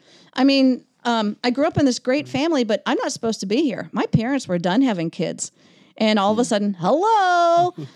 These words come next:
Speaker 2: <laughs>
Speaker 1: there's ten years between me and my, um, next sibling.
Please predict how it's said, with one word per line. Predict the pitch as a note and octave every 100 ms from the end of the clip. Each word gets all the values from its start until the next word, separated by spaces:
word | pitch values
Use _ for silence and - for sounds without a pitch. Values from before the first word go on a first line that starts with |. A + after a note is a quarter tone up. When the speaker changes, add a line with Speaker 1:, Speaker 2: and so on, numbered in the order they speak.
| -
Speaker 2:
<laughs> | - - -
Speaker 1:
there's | E4 -
ten | - D#4+ D4+
years | E4 E4
between | C#4+ C4+ C4 B3
me | B3 C#4 D4+ D4+ C#4+
and | - A#3+
my, | A3+ A#3 A3 A3 -
um, | A3+ G3 G3 G#3+
next | B3 B3
sibling. | - C#4 C4 F#3 F3+